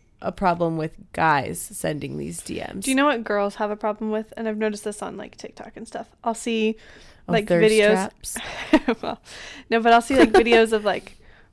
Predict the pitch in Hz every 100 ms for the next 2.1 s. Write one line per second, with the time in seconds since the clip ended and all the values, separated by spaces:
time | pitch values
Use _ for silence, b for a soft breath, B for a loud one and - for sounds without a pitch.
0 | - 247 240 233 226 220 202 196 - 220
1 | 220 220 220 220 - 208 202 196 208 202
2 | -